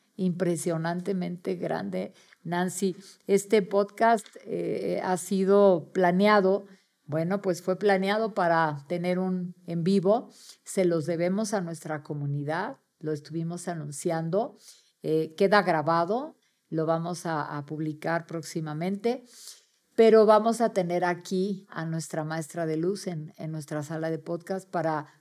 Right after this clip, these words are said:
contestar las preguntas, porque como tú nos mencionaste, es un tema que da para mucho. Este, y espero próximamente que tú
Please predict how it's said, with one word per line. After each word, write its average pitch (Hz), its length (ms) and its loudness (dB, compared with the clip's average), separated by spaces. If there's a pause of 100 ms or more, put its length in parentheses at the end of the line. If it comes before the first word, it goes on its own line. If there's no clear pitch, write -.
contestar 208 640 2
las 277 160 -6
preguntas, 170 760 -4
porque 165 720 -6 (200)
como 180 240 -2
tú 196 160 2
nos 202 160 0
mencionaste, 165 720 -6
es 170 140 -10
un 165 160 -10
tema 165 460 -4 (360)
que 165 140 -2
da 160 240 -2
para 165 180 -2
mucho. 156 560 -6 (600)
Este, 147 760 -4
y 190 180 4
espero 208 440 4
próximamente 202 880 -4
que 180 120 -2
tú 196 480 0